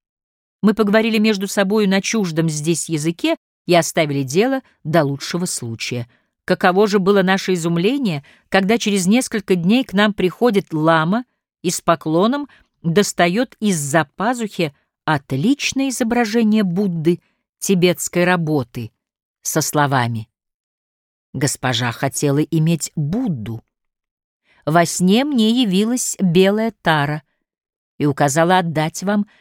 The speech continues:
изображение благословенного с моего алтаря». Так мы получили давно желанное изображение.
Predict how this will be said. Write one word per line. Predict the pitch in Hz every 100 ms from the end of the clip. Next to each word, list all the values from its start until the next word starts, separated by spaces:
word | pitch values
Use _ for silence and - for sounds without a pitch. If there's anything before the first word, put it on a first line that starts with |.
| _
изображение | - 156 170 151 143 135 147 160
благословенного | 147 143 131 - 131 120 139 160 165 143 117 _ _ _ _
с | - -
моего | 143 131 117 120 127 - _ _
алтаря». | 139 131 - 151 190 196 _ _ _ _ _ _ _ _ _ _ _ _ _ _ _ _
Так | - 160
мы | 156
получили | 151 156 - 156 147
давно | 143 139 143
желанное | 131 139 135 127 131
изображение. | 123 127 123 123 113 113 110 120